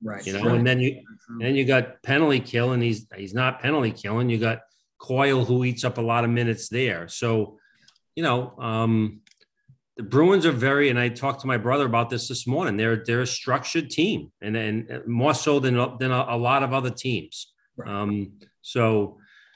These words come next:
Speaker 2: I, I think that that gets them, they, they frustrate teams. They frustrate teams. And that, but again, you, you had Rask or you had, you know, always had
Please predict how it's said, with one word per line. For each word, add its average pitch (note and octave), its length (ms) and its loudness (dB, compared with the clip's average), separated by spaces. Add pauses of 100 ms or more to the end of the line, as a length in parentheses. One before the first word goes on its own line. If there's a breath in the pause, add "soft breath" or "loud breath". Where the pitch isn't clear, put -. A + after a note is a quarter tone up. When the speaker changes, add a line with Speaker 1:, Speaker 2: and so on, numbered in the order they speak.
(640 soft breath)
Speaker 2:
I, - 280 -8
I A2+ 60 -4
think C3+ 280 -4
that B2+ 340 0
that A#2+ 220 -2
gets C3 320 -2
them, B2+ 520 -2 (280)
they, C3 160 0
they C3 200 2
frustrate D3+ 720 0
teams. - 540 -2
They A#2 140 -2
frustrate C#3+ 500 -2
teams. A2+ 300 0
And A2 100 2
that, A#2 180 -2
but A#2 140 2
again, A#2 420 2
you, A#2 300 0
you A2+ 180 -4
had A2+ 480 0
Rask B2 540 2
or A#2+ 60 2
you A2 180 2
had, G#2+ 480 0 (460)
you A#2+ 100 -2
know, G#2+ 340 -2
always C3+ 340 0
had A#2+ 420 0